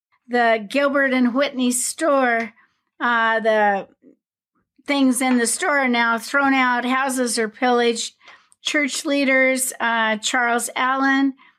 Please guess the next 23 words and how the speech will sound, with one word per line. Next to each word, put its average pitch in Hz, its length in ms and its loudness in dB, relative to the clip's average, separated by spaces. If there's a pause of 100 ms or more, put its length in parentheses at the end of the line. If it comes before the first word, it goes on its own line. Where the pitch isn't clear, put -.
(140)
Edward 233 460 -2
Partridge, 269 800 -2 (420)
they're 233 320 0
tarred 277 340 -2
and 262 160 0
feathered, 262 540 -2 (560)
in 247 280 0
the 226 360 2
town 262 280 0
square. 285 300 -2
I, 240 300 -2
I 254 40 -2
don't 262 140 0
know 254 160 2
if 247 100 -4
they 262 100 0
remember 247 380 0
tar 254 300 0
and 262 120 0
feathering, 285 480 0
but 247 220 0
it's 233 280 0
not 262 380 0